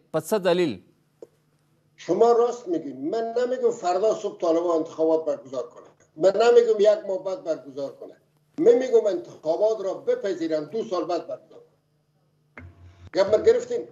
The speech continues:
Speaker 1: بله.
Speaker 2: سه سال بعد بگوین ما انتخابات قبول داریم. بگوین
Speaker 1: بله.
Speaker 2: پنج سال بعد. پنج سال بعد. ولی من نگفتم که صبح طالب بیا انتخابات برگزار کنه، ما پای صندوق بریم.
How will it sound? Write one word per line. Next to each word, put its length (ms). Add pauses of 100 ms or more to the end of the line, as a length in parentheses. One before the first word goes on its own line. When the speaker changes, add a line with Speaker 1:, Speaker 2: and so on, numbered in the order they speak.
(100)
Speaker 1:
بله. 240
Speaker 2:
سه 60
سال 140
بعد 240
بگوین 240 (380)
ما 120 (120)
انتخابات 500
قبول 320
داریم. 200
بگوین 220
Speaker 1:
بله. 200
Speaker 2:
پنج 180
سال 160
بعد. 160 (460)
پنج 200
سال 160
بعد. 280 (360)
ولی 180
من 420
نگفتم 440
که 100
صبح 280
طالب 240
بیا 200
انتخابات 520
برگزار 540
کنه، 140
ما 120
پای 200
صندوق 340
بریم. 220